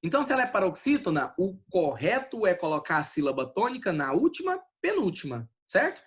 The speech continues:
Então, aqui não é avaró ou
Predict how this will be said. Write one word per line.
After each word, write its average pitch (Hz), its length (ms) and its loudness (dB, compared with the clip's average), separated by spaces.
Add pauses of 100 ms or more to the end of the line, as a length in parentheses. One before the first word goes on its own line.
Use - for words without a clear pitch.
(220)
Então, 170 260 0
aqui 185 200 2
não 175 220 0
é 147 600 2 (340)
avaró 143 1080 2
ou 151 500 2